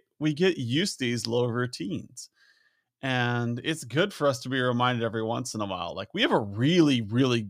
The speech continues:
reliable electrical grid up here in Lincoln, Nebraska. And, um, it's crazy. Like, we, we can measure our,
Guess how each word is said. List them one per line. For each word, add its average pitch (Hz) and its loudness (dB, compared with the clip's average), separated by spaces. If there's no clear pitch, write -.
reliable 110 0
electrical 101 -6
grid 95 -6
up 101 -10
here 107 -8
in 101 -6
Lincoln, 98 -10
Nebraska. 90 -6
And, 110 -2
um, 104 -12
it's 110 -10
crazy. 117 -2
Like, 95 -12
we, 123 -4
we 131 -6
can 120 -4
measure 143 0
our, 110 0